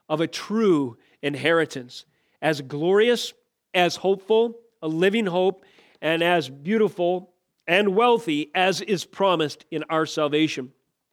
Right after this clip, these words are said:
Note that this inheritance is guarded. <coughs> The inheritance of elect exiles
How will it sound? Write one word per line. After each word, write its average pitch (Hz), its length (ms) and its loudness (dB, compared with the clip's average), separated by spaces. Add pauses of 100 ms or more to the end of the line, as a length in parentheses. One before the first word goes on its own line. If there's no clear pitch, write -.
(580)
Note 156 360 -2
that 151 120 -6
this 185 200 -2
inheritance 151 640 -4 (360)
is 151 180 0
guarded. 139 600 -4 (760)
<coughs> 254 60 2 (280)
The 208 160 4
inheritance 190 580 0
of 156 80 -8
elect 165 380 -2
exiles 151 520 0